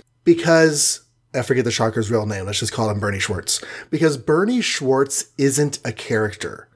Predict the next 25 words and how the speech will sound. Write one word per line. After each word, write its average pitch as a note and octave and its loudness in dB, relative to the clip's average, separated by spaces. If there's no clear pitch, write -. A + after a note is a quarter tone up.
There's D#3 2
nothing F#3+ 2
about E3 0
Bernie C3+ 2
Schwartz A#2+ -2
that A#2+ -4
makes C3 -4
him A#2 -4
a G#2+ -4
person. - -6
So C#3+ 2
we C#3 0
decided E3+ 4
to D3 -2
use C3+ 0
story A2+ 0
to C#3+ 4
make C#3 2
the C3+ 0
Shocker C3 2
have A#2+ 0
a A#2+ 0
reason A#2 -2
to A2 -8
exist. - -6